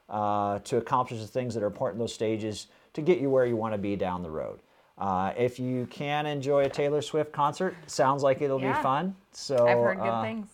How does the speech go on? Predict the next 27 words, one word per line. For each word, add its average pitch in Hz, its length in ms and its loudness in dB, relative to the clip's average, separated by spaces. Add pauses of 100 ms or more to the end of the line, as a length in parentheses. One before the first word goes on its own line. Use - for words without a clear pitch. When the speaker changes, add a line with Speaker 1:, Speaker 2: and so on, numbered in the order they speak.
(420)
Speaker 2:
Yeah. 107 320 -4
Speaker 1:
um, 95 160 -6
but, 107 320 -2
uh, 104 500 -2
anything 147 440 -4
you 143 120 -4
wanna 135 160 -4
add 120 300 0
otherwise? 107 680 -2 (420)
Speaker 2:
No, 247 280 -6 (120)
I 180 100 -8
don't 202 180 -6
think 190 200 -10
so. 170 320 -8 (180)
Speaker 1:
How 127 120 -4
was 131 120 -2
your 127 100 -6
first 120 320 -6
time 117 280 -4
on 107 120 -4
our, 95 380 -4
our, 95 340 -2
uh, 87 220 -4 (240)
Speaker 2:
Good. 294 300 -12 (180)
Speaker 1:
our 92 140 -8
video? 90 460 -8 (100)
Speaker 2:
Yeah. 233 140 -16